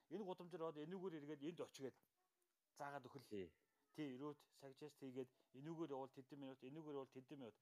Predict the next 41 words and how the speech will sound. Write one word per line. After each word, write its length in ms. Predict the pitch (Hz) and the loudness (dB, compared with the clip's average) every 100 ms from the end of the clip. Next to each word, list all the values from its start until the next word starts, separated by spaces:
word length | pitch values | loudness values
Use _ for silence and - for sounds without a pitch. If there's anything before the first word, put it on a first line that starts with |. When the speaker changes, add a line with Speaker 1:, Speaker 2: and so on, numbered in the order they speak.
| - - - | -20 -20 -2
Speaker 1:
Тэгэхээр 220 | 240 175 | 2 4
энд 120 | 262 | 4
бас 160 | 269 202 | 0 -2
нэг 100 | 220 214 | -2 2
юм 180 | 214 170 | 2 2
байгаа 200 | 143 - | 0 0
да. 80 | 110 - - - | -4 -6 -20 -6
Мапа 320 | 151 226 240 | 2 4 6
маш 200 | 214 220 - - | 6 2 0 0
сайн 280 | 277 262 202 | 2 2 0
нөгөө 220 | 175 175 | 2 2
нэг 160 | 175 - - - - - - | 0 -4 -10 -14 -16 -18 -2
байнгын 440 | 165 247 254 233 | 0 0 0 -2
апдейтлэхгүй 760 | 175 165 - 214 - - - 160 | -4 -8 0 0 0 -10 0 0
бол 200 | 123 165 - _ _ _ _ | 2 -2 -2 _ _ _ _
нэг 100 | 190 233 | 0 0
өдөр 240 | 220 220 | 0 0
нөгөө 200 | 190 202 214 | 2 4 4
нэг 440 | 185 180 175 170 | 4 0 -2 0
явдаг 280 | 165 165 170 | 0 -2 -2
зам 160 | 165 156 | -2 0
дээр 160 | 165 | -2
нөхөх 240 | 151 - - | -2 -6 -6
чинь 160 | 214 202 | -6 -4
штэ. 160 | - 113 - _ _ _ _ _ _ _ _ _ _ _ - | -4 -6 -8 _ _ _ _ _ _ _ _ _ _ _ -14
Тэгэхээр 240 | 156 233 220 | 4 6 6
л 80 | - 147 - - _ 156 | 0 -18 -20 -20 _ 2
нөгөө 160 | 175 180 - - - | 6 4 2 -10 -8
бидний 300 | 156 185 190 | -6 -2 0
нэг 120 | 196 180 | 2 0
удаагийн 480 | 170 170 170 170 143 - - - | 2 0 2 -2 -4 -14 -18 -8
нөгөө 220 | 135 156 | -2 0
нэг 120 | 156 - | 0 -2
санал 240 | 156 160 | -2 -2
болгосон 320 | 147 143 156 | -6 -6 -2
route 280 | 139 151 151 | 2 2 0
failed 240 | - 160 156 - | 0 2 2 -4
гэх 160 | - | -4
юм 60 | 143 | 0
бол 140 | 143 - _ _ | -2 -4 _ _
нөгөө 220 | 131 156 | 4 8